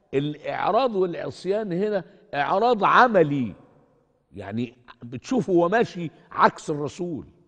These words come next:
ادي معنى اختيار تولوا دون عصوا ودون اطاعوا. فإن تولوا،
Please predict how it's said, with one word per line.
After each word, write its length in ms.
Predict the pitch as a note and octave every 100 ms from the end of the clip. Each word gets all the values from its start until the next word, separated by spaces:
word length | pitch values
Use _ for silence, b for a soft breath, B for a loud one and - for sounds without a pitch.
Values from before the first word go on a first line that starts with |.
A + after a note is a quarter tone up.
| _ _ _ _ _ -
ادي 240 | A#2+ A2+
معنى 420 | A#2+ D#3+ D3 B2+ - b b G2+
اختيار 480 | - - C3+ D#3+
تولوا 640 | A#2+ - C3+ D#3 D#3 D3+ C#3 b b _
دون 280 | C3+ D3+ C#3
عصوا 540 | A#2+ B2+ C#3+ - C#3+ C#3 b -
ودون 380 | A#2 A#2+ D#3+ C3+
اطاعوا. 640 | A#2+ A2+ C3+ C3 F#2 - _ _ _ _ _ _ _ _ _ _ _ _ _ _
فإن 480 | - B2 E3+ C#3+ -
تولوا، 640 | A#2+ A#2 B2+ E2 -